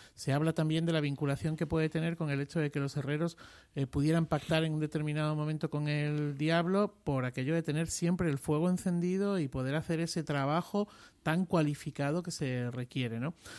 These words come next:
Y luego, por otro lado, perdonad que insista, pero en la versión primera de los Grimm, el herrero gana mogollón de pasta. Lo que pasa es que dilapida la fortuna.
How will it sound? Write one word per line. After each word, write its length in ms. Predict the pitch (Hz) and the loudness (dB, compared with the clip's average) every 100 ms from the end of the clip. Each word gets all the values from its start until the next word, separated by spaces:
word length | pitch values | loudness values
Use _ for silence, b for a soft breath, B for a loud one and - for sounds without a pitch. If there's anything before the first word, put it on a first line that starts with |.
| B - | B 2
Y 80 | |
luego, 200 | 139 170 | 6 6
por 120 | 165 160 | 6 4
otro 200 | 170 170 | 6 4
lado, 280 | 147 123 | 4 2
perdonad 400 | - 127 127 143 | 0 -2 0 -2
que 120 | - 170 | -2 -4
insista, 400 | 160 131 - 127 | -2 -4 -4 -2
pero 220 | 139 139 | 0 2
en 80 | 139 | 2
la 120 | 135 | 0
versión 680 | 131 123 - 156 180 185 185 | 0 -4 -2 0 2 0 -2
primera 600 | - 175 170 180 170 170 | 0 0 2 2 2 2
de 400 | 170 170 170 165 | 2 2 0 0
los 220 | 170 160 | 0 0
Grimm, 340 | 185 196 190 208 b b b b | 0 2 2 0 b b b b
el 180 | 143 139 | 0 4
herrero 600 | 139 139 160 202 202 202 | 6 6 6 6 6 6
gana 320 | 175 185 196 | 6 6 6
mogollón 600 | 190 165 147 147 160 196 | 6 6 6 8 6 6
de 140 | 196 165 | 4 4
pasta. 640 | 160 175 - - 147 127 | 4 4 2 -2 0 2
Lo 200 | 160 156 | 2 2
que 140 | 156 | 2
pasa 300 | 151 180 185 | 2 2 4
es 100 | 220 - | 2 2
que 220 | 208 180 | 4 4
dilapida 840 | 180 170 165 156 151 208 247 165 | 4 4 6 4 4 4 6 6
la 160 | 135 123 | 4 2
fortuna. 640 | 135 123 - 127 120 113 | 0 -2 0 0 0 -2